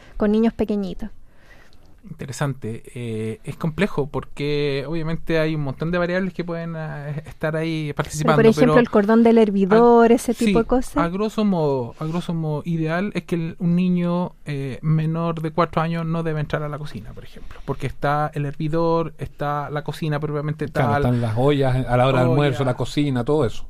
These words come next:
Speaker 3: Sí.
Speaker 2: Factores que te pueden generar una quemadura.
Speaker 3: Los cuchillos.
Speaker 2: Los cuchillos, sí, sí. Pero sobre
Speaker 3: O sea,
Speaker 2: todo
Speaker 3: una fuente de riesgo a
Speaker 2: una
Speaker 3: todo
Speaker 2: fuente de riesgo
Speaker 3: evento.
Speaker 2: importante.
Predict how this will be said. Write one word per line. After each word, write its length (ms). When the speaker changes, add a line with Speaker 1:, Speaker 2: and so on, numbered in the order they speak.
Speaker 3:
Sí. 80
Speaker 2:
Factores 380
que 100
te 100
pueden 200
generar 360
una 180
quemadura. 680
Speaker 3:
Los 180
cuchillos. 600
Speaker 2:
Los 140
cuchillos, 500
sí, 260
sí. 360
Pero 240
sobre 140
Speaker 3:
O 40
sea, 100
Speaker 2:
todo 100
Speaker 3:
una 80
fuente 240
de 120
riesgo 240
a 20
Speaker 2:
una 180
Speaker 3:
todo 120
Speaker 2:
fuente 80
de 100
riesgo 160
Speaker 3:
evento. 120
Speaker 2:
importante. 560